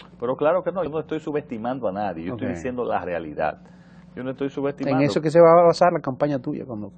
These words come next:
Speaker 2: cuando sea
Speaker 1: Pero
Speaker 2: candidato.
Speaker 1: claro, claro, eso, aquí lo que, ¿tú sabes cuál va a ser mi principal arma? La verdad, la,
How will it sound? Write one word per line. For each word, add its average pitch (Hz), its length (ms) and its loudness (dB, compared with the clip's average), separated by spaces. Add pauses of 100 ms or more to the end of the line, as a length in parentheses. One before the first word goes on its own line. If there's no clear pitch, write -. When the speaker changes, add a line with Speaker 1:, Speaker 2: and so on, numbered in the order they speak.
(140)
Speaker 2:
cuando 101 180 -8
sea 107 140 -4
Speaker 1:
Pero - 60 0
Speaker 2:
candidato. 107 520 2
Speaker 1:
claro, - 0 -
claro, 92 380 -8
eso, 104 400 -2 (760)
aquí 165 320 2
lo 143 140 4
que, 120 180 2
¿tú 143 160 -4
sabes 175 220 6
cuál 160 100 6
va 156 60 8
a 139 40 0
ser 156 140 0
mi 139 80 -4
principal 117 500 0
arma? 92 240 2
La 87 120 2
verdad, 80 520 0
la, 87 160 0